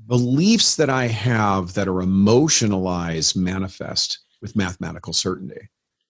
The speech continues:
And it doesn't mean that I don't have to do the work. It doesn't mean that I don't have to stand, you know, I, you know, I don't have to, to do the heavy lifting, but the things that I emotionalize, that I learned from the power of conscious thought,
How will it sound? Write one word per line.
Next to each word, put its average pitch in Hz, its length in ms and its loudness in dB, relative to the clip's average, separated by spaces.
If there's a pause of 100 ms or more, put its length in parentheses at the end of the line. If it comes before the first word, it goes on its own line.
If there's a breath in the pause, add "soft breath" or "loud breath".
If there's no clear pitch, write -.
And 117 420 2
it 135 60 2
doesn't 160 240 4
mean 165 80 6
that 156 80 4
I 147 60 2
don't 147 40 4
have 143 80 0
to 151 80 2
do 131 120 4
the 143 80 2
work. 98 380 2
It 95 60 -8
doesn't 123 220 2
mean 127 120 4
that 123 100 2
I 127 80 2
don't 117 180 2
have 120 120 -2
to - 80 -4
stand, 117 380 0
you 113 100 2
know, 104 240 -2
I, 104 100 -4
you 104 260 -6
know, 104 80 -6
I 101 40 -6
don't 117 200 0
have 120 100 0
to, 113 260 0 (500 soft breath)
to 117 60 0
do 120 140 4
the 123 100 4
heavy 127 220 4
lifting, 90 580 0
but 107 200 0
the 107 80 -6
things 160 400 0
that 175 120 0
I 117 140 -2
emotionalize, 95 1500 0 (460 soft breath)
that 107 120 0
I 101 60 0
learned 113 460 2
from 117 260 4
the 104 80 2
power 101 240 -2
of 95 80 -2
conscious 90 400 -2
thought, 80 320 -4